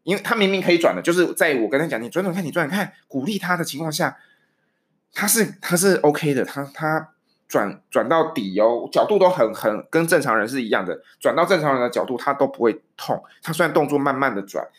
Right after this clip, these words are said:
他就是不敢很快的转，但是他就是，就是怕，怕会痛。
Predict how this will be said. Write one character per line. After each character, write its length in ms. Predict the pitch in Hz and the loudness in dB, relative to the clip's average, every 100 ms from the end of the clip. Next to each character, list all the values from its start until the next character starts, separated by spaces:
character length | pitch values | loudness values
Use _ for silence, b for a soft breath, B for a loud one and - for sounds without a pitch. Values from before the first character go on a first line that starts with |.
| b b b - | b b b -2
他 80 | |
就 80 | 202 | 0
是 80 | 214 | 2
不 120 | 156 | 2
敢 120 | - | 0
很 140 | 110 110 | 0 -2
快 180 | - 131 | 0 0
的 100 | 95 | 0
转， 220 | - - _ B B B B B _ - | -4 -12 _ B B B B B _ 0
但 120 | 190 | 2
是 60 | 190 | 2
他 100 | 151 | 2
就 120 | 160 | 0
是， 380 | 143 139 110 - _ _ _ _ _ _ _ - | 0 -2 -4 -10 _ _ _ _ _ _ _ -10
就 80 | 123 | -6
是 80 | |
怕， 320 | 127 120 - - | -2 -2 -2 -4
怕 300 | - 202 104 | 0 2 2
会 240 | 156 107 | 2 0
痛。 280 | - - | 0 -10